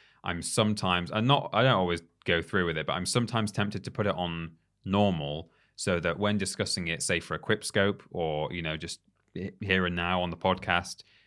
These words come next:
I'm able to at least talk about, "Oh, I think this game's difficulty spike is too, too steep," or, you know, like,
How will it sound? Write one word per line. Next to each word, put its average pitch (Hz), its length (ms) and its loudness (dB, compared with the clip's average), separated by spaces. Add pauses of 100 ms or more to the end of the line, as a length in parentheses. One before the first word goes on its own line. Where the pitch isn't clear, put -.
(480)
I'm 104 200 4
able 95 240 2
to 95 160 -4
at - 80 -2
least 87 420 -4 (420)
talk 90 240 0
about, 82 480 0 (560)
"Oh, 110 240 6
I 117 140 4
think 110 180 -4
this 92 180 -2
game's 87 320 0
difficulty 85 460 -6
spike 80 340 -2
is 78 120 -6
too, 78 380 -4 (180)
too 71 280 -8
steep," 135 480 2
or, 78 300 0
you 87 80 -6
know, 78 160 -2
like, 82 220 -2